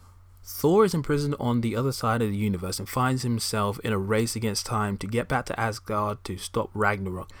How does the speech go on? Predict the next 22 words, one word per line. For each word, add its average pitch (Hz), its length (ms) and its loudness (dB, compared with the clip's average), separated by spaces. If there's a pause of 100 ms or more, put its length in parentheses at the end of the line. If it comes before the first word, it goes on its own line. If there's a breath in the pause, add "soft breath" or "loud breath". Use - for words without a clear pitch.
(180 loud breath)
the 107 80 2
destruction 117 500 0
of 101 80 0
his 98 160 -4
homeworld, 90 560 -4 (320 loud breath)
and 117 160 4
the 117 140 8
end 127 160 8
of 110 80 6
Asgardian 107 1040 4
civilization, 101 880 0 (260 soft breath)
at 120 100 0
the 107 80 4
hands 123 300 6
of 104 140 4
the 104 80 -4
all-powerful 117 600 4
new 110 200 4
threat, 110 360 2 (420 soft breath)
the 101 100 -2
ruthless 107 480 2
Hela. - 460 -6